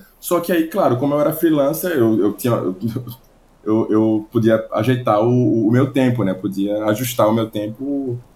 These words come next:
pra fazer. Então eu comecei a, a, a, a, enfim, botar mais esforço no teste,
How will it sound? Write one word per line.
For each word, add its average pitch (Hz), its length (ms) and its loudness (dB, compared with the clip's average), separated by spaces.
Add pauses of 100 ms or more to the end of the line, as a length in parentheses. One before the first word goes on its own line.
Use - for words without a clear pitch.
(260)
pra 104 160 0
fazer. 131 380 2
Então 127 300 0
eu 165 260 0 (560)
comecei 143 440 0
a, 156 80 -2 (100)
a, 139 160 -4
a, 127 800 -2
a, - 60 -20 (640)
enfim, 113 360 0
botar 120 240 0
mais 120 200 2
esforço 123 500 -4
no 123 140 -2
teste, 117 600 -4